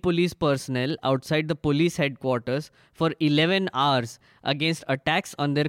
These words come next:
colleagues at the Tis Hazari and the Saket courts on November second and fourth. The police have demanded that the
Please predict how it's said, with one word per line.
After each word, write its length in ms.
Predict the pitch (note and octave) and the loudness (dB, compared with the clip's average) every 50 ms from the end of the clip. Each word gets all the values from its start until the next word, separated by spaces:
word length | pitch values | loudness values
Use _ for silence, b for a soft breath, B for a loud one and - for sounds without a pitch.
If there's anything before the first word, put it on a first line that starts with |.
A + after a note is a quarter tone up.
| - - | -2 -2
colleagues 420 | D3 C3+ C3+ D3+ F3 F#3 F#3 E3+ - - | -2 0 0 0 0 0 -2 -8 -10 -4
at 160 | - C#3 C#3+ D3 | -4 -4 -2 -2
the 80 | D#3 | -4
Tis 320 | D3 - - F3+ F#3 F3 - | -4 -2 -2 -2 -2 -2 -2
Hazari 520 | E3 E3 C#3+ C#3 D3+ D3 C#3+ C#3+ D#3+ D#3+ - | -2 -2 0 2 2 0 2 2 0 -2 -2
and 160 | - C#3+ C#3+ | -2 -4 -2
the 60 | C#3+ D#3+ | -2 -4
Saket 540 | - - C#3+ C3 B2+ - D#3+ E3 D#3 _ | -2 0 -2 -2 0 -2 -4 -4 -4 _
courts 340 | - C3+ B2+ C#3 D3 - - - | -2 0 0 0 0 -4 -10 -4
on 160 | - C#3+ C#3 C3 | -2 -2 0 0
November 340 | C3 B2+ C#3 C#3 D3 D3+ | 0 0 0 0 0 -2
second 460 | C#3+ - - C#3+ C3 - F3 F3+ F3 - _ - | -4 -4 -4 -6 -4 -4 -6 -6 -6 -8 _ -6
and 220 | C3+ C3+ C3 - - | -6 -6 -4 -4 -4
fourth. 360 | C3 A#2+ A2+ G#2 - _ - _ _ _ _ _ _ - | -2 -2 -2 -4 -8 _ -20 _ _ _ _ _ _ -8
The 80 | E3+ | -8
police 400 | E3 - F#3+ F#3+ G3 A3 B3 A#3 | -4 0 0 2 2 2 0 2
have 200 | - A#3+ A3+ G#3 | 0 -2 -2 0
demanded 600 | F3+ F3 D3 D3 D3 C#3+ D3+ E3+ F#3+ G#3 G#3+ G3+ | 0 0 2 2 2 2 2 2 2 0 0 0
that 200 | E3+ E3+ D#3+ D#3+ | 0 -2 -2 0
the 100 | E3+ E3+ | 0 0